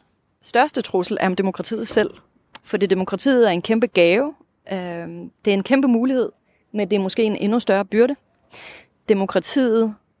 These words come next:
øh, foreskriver, at man rummer og giver plads til alt, inklusiv dem, man er meget uenig med. Det er meget fristende at tage demokratiet som gidsel for dets eget skyld. Øh, lidt ligesom, at når man råber til sine børn, at de skal holde op med at hæve stemmen.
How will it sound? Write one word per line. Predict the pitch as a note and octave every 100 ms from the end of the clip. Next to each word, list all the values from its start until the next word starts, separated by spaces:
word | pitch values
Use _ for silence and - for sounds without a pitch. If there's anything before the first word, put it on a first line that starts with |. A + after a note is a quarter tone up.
| _ _
øh, | G3 E3+ D#3+ D#3+
foreskriver, | G3 A3 B3 A3 G3+ F#3 - _ _ -
at | F#3+
man | F#3+ E3+ E3+ D#3
rummer | - E3 F#3 A#3+ - _ _ _ - -
og | -
giver | F#3+ F#3+
plads | - G3 - - - _ _ - _ _ -
til | G#3
alt, | G#3 - - -
inklusiv | A#3 A3 G#3+ G#3
dem, | F3+ F#3
man | G3
er |
meget | F3+ E3+
uenig | F#3+ G3+ F#3 F#3
med. | E3+ F#3+ - - -
Det | G#3
er |
meget | G3 A#3
fristende | - C4 - A3+ F#3+ _ _ _ _ _ -
at | G3+
tage | G#3
demokratiet | G3+ F3+ F#3+ F#3 A#3+ G#3+
som | G3
gidsel | G3+ G#3 A3
for | -
dets | G3 F3+
eget | -
skyld. | G3 F3+ - _ _ - - - - _ -
Øh, | F#3+ F3 E3+ E3+
lidt | F#3+ A3
ligesom, | A#3 A3 G3+
at | F#3+
når | F#3+
man | F#3
råber | F#3+ G#3 A3
til | A3
sine | G3 F#3
børn, | F#3 -
at | G3
de | G3
skal | G#3
holde | F3+
op | E3
med | F#3
at |
hæve | G3 F3+
stemmen. | F#3+ E3+ F#3